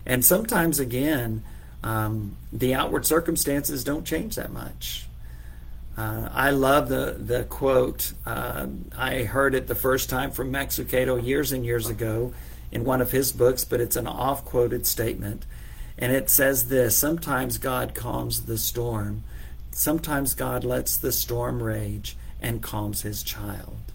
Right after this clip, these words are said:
And I think that's part of the power and purpose of prayer, is to not get God to do what we want, but rather to get God to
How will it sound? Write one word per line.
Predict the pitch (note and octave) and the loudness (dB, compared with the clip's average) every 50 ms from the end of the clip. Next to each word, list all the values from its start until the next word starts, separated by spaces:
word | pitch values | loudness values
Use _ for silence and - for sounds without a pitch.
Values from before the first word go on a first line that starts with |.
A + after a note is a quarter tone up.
| - - - - - - - - - - - - - - - - | -10 -10 -12 -12 -12 -12 -10 -10 -10 -10 -10 -12 -12 -12 -10 -8
And | - A#2+ A#2+ | -4 -2 0
I | B2 B2 | 0 0
think | B2 - D3 D#3 D#3+ - - | 0 2 2 2 0 0 0
that's | C3 B2+ C#3 C#3+ - - - - - - - - - | 0 0 0 0 0 0 0 0 -2 -4 -8 -10 -10
part | - - - C3 C#3 D3+ D#3+ D#3+ | -10 -8 -4 -2 0 2 2 2
of | C#3+ - | 0 -2
the | D3 C#3+ | -4 -6
power | - - - A#2 A#2 A#2+ B2 B2+ C#3 C#3+ | -6 -6 -8 -6 -6 -4 -4 -4 -4 -4
and | C#3 C3 B2 | -4 -6 -6
purpose | - - A#2+ A#2 A2+ A#2 C3+ C3 - - | -6 -4 -4 -4 -4 -2 -2 -2 -2 -2
of | - - | -4 -6
prayer, | - - C#3 C#3+ D#3 F3 - - - - - - - - - - - - - - - - - - | -6 -4 -2 -2 0 -2 -2 -4 -6 -8 -10 -10 -12 -12 -12 -12 -14 -14 -14 -14 -14 -14 -10 -6
is | - B2 A#2 - | -2 2 2 2
to | - - B2 A#2+ B2+ | 2 2 2 2 2
not | B2+ C3 C#3 D#3 - - F#3 | 2 2 4 4 4 2 2
get | - C#3+ - - - - | 0 0 0 0 0 0
God | A#2+ B2 B2+ C3+ B2+ - | 0 2 2 0 0 0
to | B2+ A#2 | -2 -2
do | A2 B2 B2+ C3 | 0 0 2 2
what | A#2 B2 C3 C3 - | 2 0 -2 -2 -2
we | B2+ A#2+ A#2+ | -2 -2 -2
want, | A2+ G#2+ A#2 B2 C3 C3+ - - | 0 -2 -2 0 0 -2 -2 -2
but | - B2+ - - | -4 -4 -4 -2
rather | B2 A#2+ B2 B2+ B2+ B2+ | -2 -2 0 -2 -2 -2
to | - - A#2 | -2 -4 -4
get | A#2 A#2+ B2+ B2+ - - - | -4 -2 -4 -4 -4 -6 -6
God | A2+ A#2 A#2+ A#2+ B2 B2+ B2+ - - - - - - - - - - - - - | -6 -6 -4 -4 -2 -4 -4 -4 -6 -10 -10 -10 -12 -12 -10 -10 -10 -10 -4 -2
to | - - C#3+ C#3 C3 C3 B2+ - | 0 2 2 2 2 2 0 -4